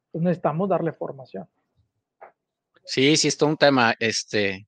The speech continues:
Speaker 2: y qué bueno que no se toma mal el comentario, pero es que justo, digo, yo sí lo he vivido, lo, digo, lo he vivido en todos los hospitales que,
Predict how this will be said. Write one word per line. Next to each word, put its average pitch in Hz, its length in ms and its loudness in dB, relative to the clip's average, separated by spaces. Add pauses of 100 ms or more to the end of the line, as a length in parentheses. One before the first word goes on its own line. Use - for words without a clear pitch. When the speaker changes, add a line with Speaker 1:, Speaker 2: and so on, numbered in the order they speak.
(120)
Speaker 2:
y 127 80 -18
qué - 100 -4
bueno 135 180 0
que - 80 -4
no 135 80 -2
se 120 120 -6
toma 139 200 0
mal 135 140 2
el 135 60 -2
comentario, 139 420 4
pero 131 120 4
es 123 60 -2
que - 120 -4
justo, 185 360 -2
digo, 147 200 4
yo 139 100 2
sí 165 140 -2
lo 170 120 6
he 170 40 4
vivido, 165 580 2
lo, 117 220 -12
digo, 123 400 -2
lo 104 180 -6
he 104 60 -4
vivido 131 240 -2
en 143 80 -8
todos 147 160 0
los 147 80 -10
hospitales 139 500 -8
que, 127 300 -4